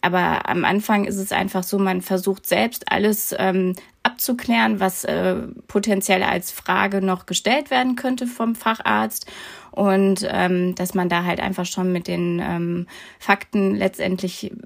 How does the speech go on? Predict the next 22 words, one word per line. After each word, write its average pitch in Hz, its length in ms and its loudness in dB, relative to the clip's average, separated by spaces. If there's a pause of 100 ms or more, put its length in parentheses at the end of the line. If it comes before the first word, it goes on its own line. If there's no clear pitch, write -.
(380)
die 180 100 -4
Sache 180 280 -2
bedienen 226 520 2
kann 226 360 2
und, 180 520 0
ähm, 185 240 0
holt 196 180 0
sich 185 140 -4
dann 185 180 -2
an 175 160 -2
dieser 180 240 -2
Stelle 175 300 -4
Hilfe. 190 400 0
Und, 170 340 -4
ähm, 175 280 -4
bisher 175 320 -4
ist 190 120 -6
das 170 160 -8
immer 180 220 -2
gut 190 240 -4
gegangen. 175 520 -2
Und - 260 -4